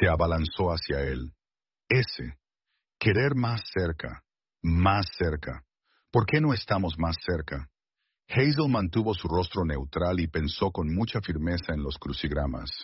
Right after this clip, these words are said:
"¿Qué palabra haría honesto el silencio?", dijo Gideon. Hazel lo miró durante tres segundos.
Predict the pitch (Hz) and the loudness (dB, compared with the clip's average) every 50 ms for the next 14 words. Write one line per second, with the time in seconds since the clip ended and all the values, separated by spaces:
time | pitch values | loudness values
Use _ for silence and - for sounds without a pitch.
0 | - _ _ _ _ _ _ _ _ _ _ _ - - 220 214 - 208 160 117 | -18 _ _ _ _ _ _ _ _ _ _ _ 0 0 0 2 2 2 4 4
1 | 107 107 107 113 113 110 104 104 107 - 98 98 92 92 98 90 87 82 82 85 | 4 4 4 2 2 0 -2 -4 -4 -2 -2 0 2 2 2 2 2 2 2 2
2 | 87 87 85 - - 85 76 71 - - 71 69 69 67 64 - - 67 64 71 | 0 0 -2 -2 -2 -2 -2 -2 -2 -2 -2 -2 -2 -4 -4 -6 -6 -8 -8 -10
3 | 80 - _ _ _ _ _ _ _ _ - 82 82 90 85 87 85 78 80 73 | -12 -14 _ _ _ _ _ _ _ _ -6 0 0 2 2 2 0 0 0 -2
4 | 65 67 65 65 71 71 - _ _ _ _ _ _ _ _ _ _ _ _ _ | -2 -2 -4 -4 -6 -8 -10 _ _ _ _ _ _ _ _ _ _ _ _ _
5 | _ - - 180 190 - 190 180 156 139 123 113 101 98 104 107 101 95 85 82 | _ 2 4 4 4 4 2 2 2 2 2 2 2 2 2 2 2 0 0 0
6 | 80 - - 76 - 95 95 87 - - 76 73 73 67 - - - - - - | -2 -2 -4 -2 0 0 0 0 -2 -4 -4 -4 -6 -6 -8 -10 -12 -14 -14 -16
7 | - | -18